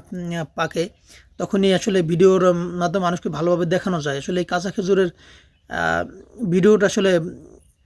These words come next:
তেমন ভালো হয় না বা আসলে দেখতেও তেমন একটা ভালো লাগে না।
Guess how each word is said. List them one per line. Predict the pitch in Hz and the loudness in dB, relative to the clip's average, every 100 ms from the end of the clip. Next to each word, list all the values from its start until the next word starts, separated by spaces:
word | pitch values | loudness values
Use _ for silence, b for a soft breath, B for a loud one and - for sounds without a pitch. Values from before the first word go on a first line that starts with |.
| _ _ | _ _
তেমন | 214 190 185 | -2 0 2
ভালো | 160 185 | 2 4
হয় | 190 175 | 4 2
না | 156 | 0
বা | 170 160 156 147 | 0 0 0 0
আসলে | 147 185 180 165 156 - _ _ 196 | -2 -2 0 0 -2 -16 _ _ 0
দেখতেও | 190 190 220 | 0 2 0
তেমন | 180 175 | 2 2
একটা | 175 | 0
ভালো | 156 175 | 2 4
লাগে | 160 151 | 2 0
না। | 135 | -8